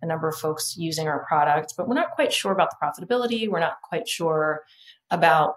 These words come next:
what use cases make the most sense. So as I think about experimentation, I literally was talking to one of my P M Ms about this. We think we might run a campaign in the next half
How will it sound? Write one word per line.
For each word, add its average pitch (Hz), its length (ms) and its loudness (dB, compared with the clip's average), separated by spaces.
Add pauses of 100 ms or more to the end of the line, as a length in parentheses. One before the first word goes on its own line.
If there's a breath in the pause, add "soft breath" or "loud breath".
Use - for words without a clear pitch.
what 175 240 -2
use 254 220 2
cases 220 440 0
make 190 160 0
the 190 60 -2
most 180 240 0
sense. 175 460 0 (480 soft breath)
So 185 220 4
as 175 80 6
I 202 120 8
think 226 200 2
about 170 260 6
experimentation, 160 640 -4
I 156 40 0
literally 180 400 2
was 165 100 0
talking 156 300 0
to 156 60 -6
one 151 140 -4
of 147 60 -6
my 143 120 -4
P - 160 -12
M 156 60 -4
Ms 151 240 -4
about 143 280 -2
this. 143 340 -4 (680 soft breath)
We 180 100 -2
think 196 240 0
we 214 100 2
might 175 280 4
run 160 140 4
a 156 60 -2
campaign 156 760 -2 (240)
in 165 80 -8
the 160 60 -4
next 160 260 -2
half 151 720 0